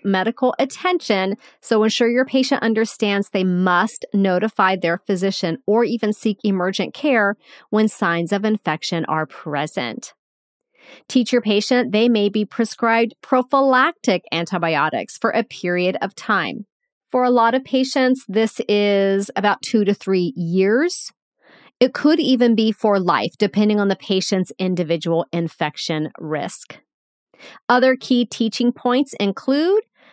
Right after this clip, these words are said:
the patient should be advised to wear a medic alert bracelet or carry some kind of medic alert I D card that states they are asplenic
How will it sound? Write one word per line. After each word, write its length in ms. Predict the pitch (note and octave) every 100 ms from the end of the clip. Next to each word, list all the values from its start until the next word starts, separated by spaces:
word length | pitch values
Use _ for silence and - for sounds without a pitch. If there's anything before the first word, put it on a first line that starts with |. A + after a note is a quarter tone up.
| _
the 80 | A#3+
patient 460 | B3+ D4+ - D4
should 360 | - - C4 C4
be 140 | C4+
advised 640 | C4 A3+ A3 G#3+ G#3+ G#3+ -
to 180 | - G#3+
wear 240 | F#3 F3+ E3+
a 140 | F3
medic 320 | E3+ D#3+ E3
alert 480 | D3+ D#3+ G#3+ B3+ -
bracelet 580 | A#3+ A#3 - A3+ G#3+ A3
or 80 | G3+
carry 360 | - - F3+ F3
some 220 | E3+ F3+
kind 240 | - E3+
of 160 | E3 E3
medic 380 | F3+ F3 E3+ -
alert 380 | E3 D#3+ D#3+ -
I 160 | E3 E3+
D 300 | D#3+ A#3 A#3+
card 480 | - G#3 F#3+ G3 G3
that 140 | F#3
states 480 | - - F3 A3 -
they 160 | G3 F3+
are 260 | F3 F3 -
asplenic 880 | - F#3 G#3 - - G#3+ G3 F3 A3